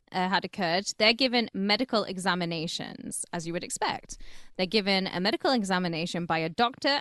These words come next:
Astrid Hager of the C I I. And we're gonna use that term doctor loosely here because she didn't base her findings on physical evidence, but on medical histories and her belief that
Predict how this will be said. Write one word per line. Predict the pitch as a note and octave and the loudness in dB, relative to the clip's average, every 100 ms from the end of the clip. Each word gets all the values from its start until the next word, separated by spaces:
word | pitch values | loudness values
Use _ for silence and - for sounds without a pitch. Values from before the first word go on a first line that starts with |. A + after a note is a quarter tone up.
| - | -2
Astrid | A3 - - G3 | -6 -6 -4 -4
Hager | - B3 C4+ F#3+ D#3+ D#3 | -2 -2 -2 0 -2 2
of | - D4 C4 D4+ - - _ _ _ | 10 12 12 8 -4 -20 _ _ _
the | A4+ | -2
C | - C4 G#3+ | 0 0 4
I | F3 E3+ D#3+ D#3 D#3+ | 4 4 4 4 4
I. | A3 - - _ _ _ | 0 -6 -20 _ _ _
And | B3+ C4+ | 6 6
we're | E4+ | 6
gonna | F#4 | 4
use | E4 E4 E4+ | 4 2 4
that | D4+ | 2
term | - E4 D4+ | 4 2 4
doctor | D4+ C#4+ D#4+ | 0 0 -2
loosely | C#4 E4+ G4+ - D4 | 0 2 2 0 2
here | A3 E3 D#3 | 2 2 0
because | F#3 D4 | 0 0
she | C4+ E4+ | 2 2
didn't | F#4+ G#4 G#4 - F#3+ _ | 0 0 -2 -6 -10 _
base | C4+ C4 - | 4 4 2
her | C#4+ C4 | -2 0
findings | A#3+ G3 F#3+ F#3 F#3+ G3 | 2 2 2 0 -2 -2
on | F3 | -2
physical | F3 - A#3 F#3 - G#3 | -4 0 0 0 0 0
evidence, | F3+ F3 F3+ F3 - - - _ - - - | 2 0 0 -2 -6 -12 -14 _ -20 -20 2
but | B3 - | 4 6
on | B3 - | 6 6
medical | A3+ C#4 F4 - D#4+ | 4 4 2 0 0
histories | - G4 - F#3+ D#3 E3 - | 0 0 0 -2 -2 -4 -4
and | G3+ | 0
her | B3 C#4+ | 4 4
belief | C#4 C4 A#3+ G#3 - | 4 2 2 -2 -2
that | F#3 D#3+ | 0 0